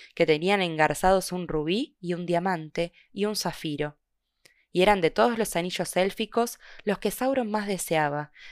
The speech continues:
pues quienes los poseyeran podrían evitar el deterioro y demorar la fatiga del mundo.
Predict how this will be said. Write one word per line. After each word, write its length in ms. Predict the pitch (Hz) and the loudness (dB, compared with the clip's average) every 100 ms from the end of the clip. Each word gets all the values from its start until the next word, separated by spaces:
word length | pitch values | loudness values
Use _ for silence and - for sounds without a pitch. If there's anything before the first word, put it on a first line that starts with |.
| - | -2
pues 160 | 180 165 | -2 0
quienes 260 | 170 165 | 0 0
los 140 | 151 143 | -2 -2
poseyeran 680 | 156 - 147 208 220 240 | -4 -4 -2 2 2 2
podrían 400 | 214 165 160 180 | 2 0 2 0
evitar 380 | 160 151 165 175 | 0 -2 4 4
el 100 | 175 | 4
deterioro 720 | 160 - 143 160 196 196 202 - - | -2 -2 -4 2 4 4 -2 -4 -20
y 120 | - 175 | -6 0
demorar 360 | 170 180 214 | 2 4 2
la 120 | 240 | 2
fatiga 440 | 208 160 156 170 165 | 0 -2 -2 0 2
del 160 | 156 | 2
mundo. 500 | 147 143 139 139 147 | -2 -10 -10 -10 -10